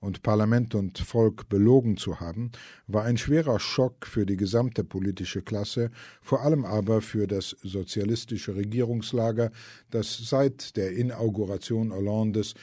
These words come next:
einen beispiellosen Gewichtsverlust erlebt. Hochmut kommt vor dem Fall.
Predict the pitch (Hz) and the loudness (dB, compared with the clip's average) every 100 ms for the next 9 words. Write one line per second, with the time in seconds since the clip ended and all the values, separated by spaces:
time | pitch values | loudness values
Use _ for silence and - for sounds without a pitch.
0 | - - 95 95 87 104 104 - 107 92 | -20 -12 -8 -6 -2 0 0 -2 -4 -4
1 | 92 92 104 98 92 95 - - - 73 | -4 -6 -6 -4 -4 -4 -8 -14 -14 -14
2 | 76 - 85 90 76 - - _ _ _ | -14 -14 -12 -12 -12 -18 -20 _ _ _
3 | _ _ _ _ 120 113 - 120 117 - | _ _ _ _ 0 0 0 0 0 -4
4 | - 123 117 - 123 92 85 - 85 76 | -4 -4 -4 0 0 0 -6 -10 -12 -12